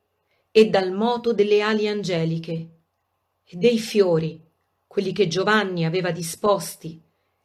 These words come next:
e rinnovati intorno al corpo di Maria, e certo rimasti tra le pieghe delle vesti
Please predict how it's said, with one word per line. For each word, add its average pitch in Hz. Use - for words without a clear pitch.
e 214
rinnovati 208
intorno 220
al 196
corpo 220
di 180
Maria, 170
e 165
certo 202
rimasti 180
tra 190
le 175
pieghe 220
delle 170
vesti 170